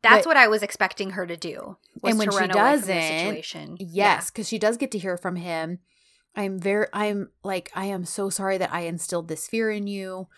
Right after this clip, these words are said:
Speaker 2: Um,
Speaker 1: Mm-hmm.
Speaker 2: you know, "Seni çok seviyorum." Like, "I'm not," listen, like, "I am not leaving
Speaker 1: Yeah.
Speaker 2: without you. Like, I am
Speaker 1: Mm-hmm.
Speaker 2: not leaving you."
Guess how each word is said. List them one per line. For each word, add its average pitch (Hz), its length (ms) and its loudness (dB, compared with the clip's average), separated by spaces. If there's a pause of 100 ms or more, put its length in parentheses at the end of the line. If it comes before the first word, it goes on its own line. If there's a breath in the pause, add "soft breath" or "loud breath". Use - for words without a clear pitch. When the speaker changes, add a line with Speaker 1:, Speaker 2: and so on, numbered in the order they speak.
(320 loud breath)
Speaker 2:
Um, 185 100 -10
Speaker 1:
Mm-hmm. 175 600 -2 (500)
Speaker 2:
you 202 140 -2
know, 160 280 -8
"Seni 220 420 -2
çok 220 240 -4
seviyorum." 190 760 -2
Like, 170 240 -6
"I'm 233 220 0
not," 240 260 0
listen, 208 440 -2
like, 175 340 -4
"I 208 120 2
am 233 240 4
not 202 280 2
leaving 277 640 0 (160)
Speaker 1:
Yeah. 196 80 -10
Speaker 2:
without 196 500 4
you. 185 440 -2 (120)
Like, 185 160 0
I 175 140 4
am 180 80 0
Speaker 1:
Mm-hmm. 196 60 -2
Speaker 2:
not 170 180 0
leaving 175 340 -4
you." 143 260 -12